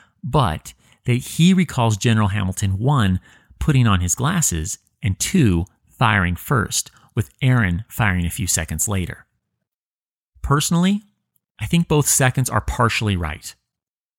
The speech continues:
Sure, Alex put on his glasses at the last minute, but I'll hardly fault a middle-aged man staring into the sunlight for wanting his full faculties about him. And as Alex's most famous biographer,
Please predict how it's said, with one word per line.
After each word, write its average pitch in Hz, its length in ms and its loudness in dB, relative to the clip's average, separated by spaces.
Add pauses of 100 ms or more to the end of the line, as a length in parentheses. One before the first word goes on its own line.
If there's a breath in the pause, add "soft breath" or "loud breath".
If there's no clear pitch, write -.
(420 soft breath)
Sure, 127 500 2 (160)
Alex 147 260 0
put 143 220 0
on 131 160 4
his 120 140 2
glasses 107 460 0
at 90 140 -2
the 95 60 -4
last 87 260 -2
minute, 87 320 -4 (400 soft breath)
but 151 140 2
I'll 190 80 0
hardly 156 360 0
fault 117 380 -2
a 123 60 0
middle-aged 117 560 2
man 98 340 2
staring 135 540 2
into 110 220 2
the - 100 -4
sunlight 101 600 0
for 127 120 -4
wanting 117 320 2
his 101 180 -2
full 101 220 -4
faculties 104 580 -4
about 90 320 -4
him. 80 160 -10 (1500 loud breath)
And 143 140 2
as 170 240 4
Alex's 143 580 0
most 120 380 2
famous 147 260 2
biographer, 104 760 0